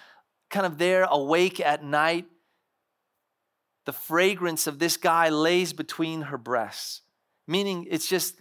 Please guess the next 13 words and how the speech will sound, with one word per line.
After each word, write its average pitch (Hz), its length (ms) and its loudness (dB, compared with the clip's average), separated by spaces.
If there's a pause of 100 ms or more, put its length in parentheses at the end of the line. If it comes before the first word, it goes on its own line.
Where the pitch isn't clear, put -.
(220)
man, 175 280 -2
who 196 260 -4
he 196 340 -6
is 175 400 2
just 165 240 -4
is 160 120 -2
an 165 100 -2
aroma 156 760 0
to 123 140 -10
me. 104 300 -18 (480)
It's 175 180 0
a 190 60 4
blessing 170 760 2